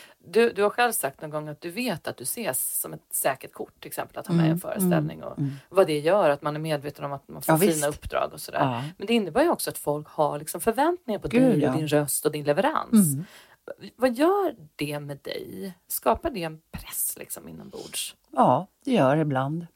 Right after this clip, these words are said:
Speaker 2: Det är olika gånger, därför att det, det, det, ibland känner man ju att, att man kan faktiskt bidra också med någonting för att man känner sin plats. Och ibland kommer man in i ett projekt där man känner att man är med som ett säkert kort, men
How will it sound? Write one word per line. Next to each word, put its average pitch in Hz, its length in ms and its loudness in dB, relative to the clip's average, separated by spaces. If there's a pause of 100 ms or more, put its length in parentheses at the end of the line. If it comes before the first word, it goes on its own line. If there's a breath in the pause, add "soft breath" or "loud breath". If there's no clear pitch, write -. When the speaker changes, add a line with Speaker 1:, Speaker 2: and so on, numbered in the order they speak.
(220)
Speaker 2:
Det 240 120 2
är - 40 4
olika 233 360 6
gånger, 233 380 6
därför 185 260 4
att 220 100 -4
det, 226 80 -10
det, 220 240 -8
det, 240 160 -8
ibland 277 320 4
känner 214 240 2
man 214 120 0
ju 208 60 2
att, - 240 -6
att - 160 -6
man 202 140 -2
kan 214 160 -4
faktiskt 190 300 -6
bidra 214 280 6
också - 240 0
med 165 120 2
någonting 160 300 -2
för 131 100 -8
att - 80 -14
man 180 100 -8
känner 190 240 -2
sin 202 160 -2
plats. - 680 -6 (300 soft breath)
Och - 160 -6
ibland 214 220 6
kommer 269 160 2
man 254 140 4
in 208 60 4
i - 40 2
ett 190 80 -6
projekt - 360 -4
där 170 60 -6
man 175 140 -2
känner 170 280 -2
att 170 100 -8
man 190 220 -4
är 202 40 -4
med 185 260 -2
som 180 160 -6
ett 175 80 -12
säkert - 380 -6
kort, - 300 -12
men 202 220 -2